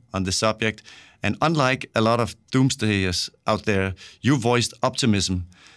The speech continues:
that decision makers around the globe are finally taking the impacts of climate change seriously. But that doesn't change the fact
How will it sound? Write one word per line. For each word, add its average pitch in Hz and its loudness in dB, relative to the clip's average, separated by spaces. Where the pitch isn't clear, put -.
that 107 -2
decision 113 0
makers 98 0
around 113 0
the 120 0
globe 104 0
are 87 -4
finally 123 0
taking 104 0
the 95 -4
impacts 113 -2
of - -8
climate 104 -2
change 95 0
seriously. 85 -2
But 95 -4
that 131 -2
doesn't 143 2
change 135 2
the 127 -2
fact 117 -2